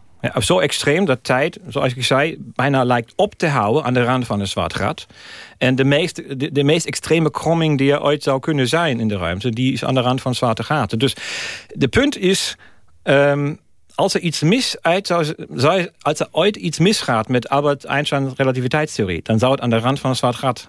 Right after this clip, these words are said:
moeten zijn. Eh, en wij hopen dat er misschien nieuwe, nieuwe kennis ontstaat, nieuwe, nieuwe natuurkunde.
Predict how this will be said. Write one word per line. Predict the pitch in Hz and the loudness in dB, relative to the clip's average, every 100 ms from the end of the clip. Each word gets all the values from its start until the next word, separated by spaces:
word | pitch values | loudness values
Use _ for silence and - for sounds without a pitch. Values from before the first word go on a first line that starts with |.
| - - | -8 0
moeten | 151 208 180 | 2 2 2
zijn. | 151 95 78 - - - - - - - - | 2 0 -6 -16 -20 -20 -20 -20 -20 -20 -8
Eh, | - 123 123 135 | 0 2 2 0
en | |
wij | 123 | 2
hopen | 147 208 139 | 2 2 0
dat | 117 | 0
er | 123 | 2
misschien | 127 - 135 | 0 2 4
nieuwe, | 151 156 151 147 151 | 4 6 4 4 0
nieuwe | 147 156 | -2 -2
kennis | - 226 254 - | 0 0 0 0
ontstaat, | 110 - 90 80 113 | -2 -2 -2 -2 0
nieuwe, | 120 156 185 160 143 - - - | 2 4 4 4 2 -2 -14 -4
nieuwe | 139 185 190 | 2 2 2
natuurkunde. | 170 - 247 240 131 92 - | 0 0 0 2 0 -2 -6